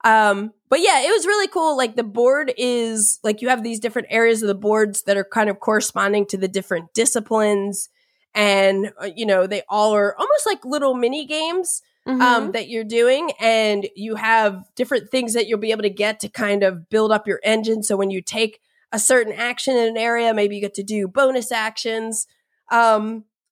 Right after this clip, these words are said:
Speaker 1: there's a lot going on, but at the same time, it felt, like, really intuitive
Speaker 2: Yeah.
Speaker 1: as we started getting into it.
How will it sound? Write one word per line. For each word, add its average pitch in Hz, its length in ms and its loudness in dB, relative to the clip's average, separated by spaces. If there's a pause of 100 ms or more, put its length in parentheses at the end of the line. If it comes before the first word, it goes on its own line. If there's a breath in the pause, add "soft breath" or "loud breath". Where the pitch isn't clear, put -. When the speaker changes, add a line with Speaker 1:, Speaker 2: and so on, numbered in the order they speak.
(340)
Speaker 1:
there's 381 220 -2
a 415 120 2
lot 262 360 2
going 285 280 4
on, 277 320 2
but 269 100 -2
at 247 180 -6
the 254 100 -6
same 269 320 -4
time, 254 480 -2
it 226 300 -6
felt, 240 280 0
like, 202 240 -2
really 233 640 -4 (300)
intuitive 233 960 -4 (140)
Speaker 2:
Yeah. 226 500 2
Speaker 1:
as 202 60 -8
we 208 280 -4
started 202 680 0
getting 196 300 -2
into 233 400 -2
it. 277 200 0